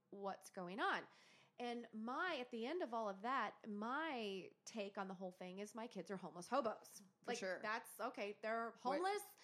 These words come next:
Speaker 2: like,
Speaker 1: they're living in a campground.
Speaker 2: My first thing is, where are they showering? Are they brushing their teeth? Like, what are they
Speaker 1: Exactly.
Speaker 2: eating? Like, what's
Speaker 1: Exactly.
Speaker 2: happening?
Speaker 1: Exactly. That's all those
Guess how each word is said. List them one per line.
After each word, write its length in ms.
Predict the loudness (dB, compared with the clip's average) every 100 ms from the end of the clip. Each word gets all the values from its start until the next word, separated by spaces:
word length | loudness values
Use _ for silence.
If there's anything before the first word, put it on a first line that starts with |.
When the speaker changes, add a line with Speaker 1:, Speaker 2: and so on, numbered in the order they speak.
| -2
Speaker 2:
like, 140 | 0
Speaker 1:
they're 100 | 2
living 300 | 2 2 2
in 80 | 0
a 60 | 0
campground. 760 | -2 -2 -2 2 6 6 4
Speaker 2:
My 120 | 2 2
first 220 | 0 0
thing 140 | 0
is, 120 | 0
where 140 | 2 4
are 60 |
they 160 | 4 0
showering? 560 | -2 2 2 2 0 0
Are 80 |
they 120 | -2 -2
brushing 360 | -2 -2 -2
their 160 | -2 -4
teeth? 400 | -6 -6 -4 -2
Like, 180 | -2 2
what 100 | 4
are 60 | 6
they 60 |
Speaker 1:
Exactly. 240 | 4 0 2
Speaker 2:
eating? 300 | 2 2 2
Like, 180 | 2 2
what's 220 | 4 4 4
Speaker 1:
Exactly. 60 |
Speaker 2:
happening? 420 | 2 2 -4 -4 -8 -16 -8
Speaker 1:
Exactly. 520 | -4 2 2 2 0
That's 260 | 4 2 2 4
all 320 | 6 6 4
those 240 | 2 -2